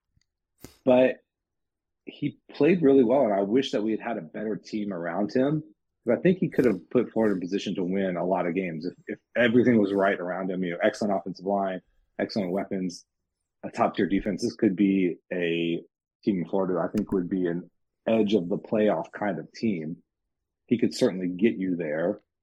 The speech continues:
if he's gonna play how he played, or,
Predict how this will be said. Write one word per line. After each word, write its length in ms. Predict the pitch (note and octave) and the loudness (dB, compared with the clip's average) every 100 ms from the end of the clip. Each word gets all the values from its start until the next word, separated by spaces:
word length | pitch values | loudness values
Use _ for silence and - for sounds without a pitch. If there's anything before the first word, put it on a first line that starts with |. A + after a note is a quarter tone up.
| - | -12
if 120 | - - | -10 -8
he's 100 | G2 | -6
gonna 160 | G2+ | -6
play 200 | - G#2+ | -2 -2
how 140 | F2 F2+ | 0 -2
he 60 | |
played, 440 | E2 - F#2 D#2 D#2 - _ _ _ _ _ | -2 -2 -2 -2 -6 -12 _ _ _ _ _
or, 540 | G2 G2 F#2 F#2 F2 | -2 0 0 0 -2